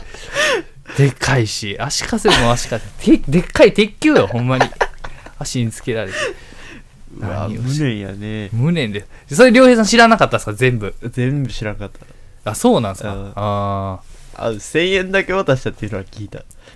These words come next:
Speaker 1: そう。
Speaker 2: 千円しか渡してないけど大丈夫かな。あ、俺もめっちゃ焦って、もう記憶飛ばしてる時って会計どうなってるか全く分からん。
Speaker 1: うん。千円しか渡してないけど大丈夫って、それは誰が言ってたんですか？
Speaker 2: いや、それ、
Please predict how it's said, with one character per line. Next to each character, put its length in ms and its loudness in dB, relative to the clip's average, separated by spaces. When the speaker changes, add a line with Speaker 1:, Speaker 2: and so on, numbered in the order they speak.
Speaker 1:
そ 340 4
う。 40 -14
Speaker 2:
千 180 -6
円 120 4
し 180 -2
か 100 0
渡 200 0
し 60 -14
て 80 -6
な 60 -2
い 60 -8
け 100 -8
ど 80 -4
大 80 -2
丈 80 -6
夫 140 -16
か 40 -18
な。 60 -10
あ、 40 -4
俺 240 2
も 60 2
め 180 -2
っ 60 -6
ち 120 0
ゃ 40 8
焦 160 0
っ 20 -20
て、 320 -14
も 280 -2
う 20 -2
記 60 0
憶 180 -4
飛 140 2
ば 80 4
し 40 -8
て 80 -4
る 60 -8
時 180 -10
っ 40 -18
て 100 -12
会 260 0
計 260 -6
ど 120 -4
う 80 0
な 60 0
っ 40 -4
て 100 -10
る 60 -8
か 100 -14
全 100 -10
く 20 -6
分 60 -4
か 60 6
ら 60 8
ん。 0 -
Speaker 1:
う 0 -
ん。 40 4
千 40 4
円 60 4
し 100 -4
か 60 4
渡 220 6
し 60 -8
て 60 -4
な 100 4
い 60 2
け 100 -6
ど 60 -2
大 180 4
丈 140 0
夫 40 -4
っ 40 -10
て、 100 -18
そ 120 -2
れ 40 4
は 60 2
誰 180 2
が 80 2
言 40 0
っ 20 -10
て 80 -6
た 120 -10
ん 20 -12
で 60 -20
す 60 -20
か？ 60 -20
Speaker 2:
い 40 -8
や、 200 2
そ 180 -8
れ、 60 -8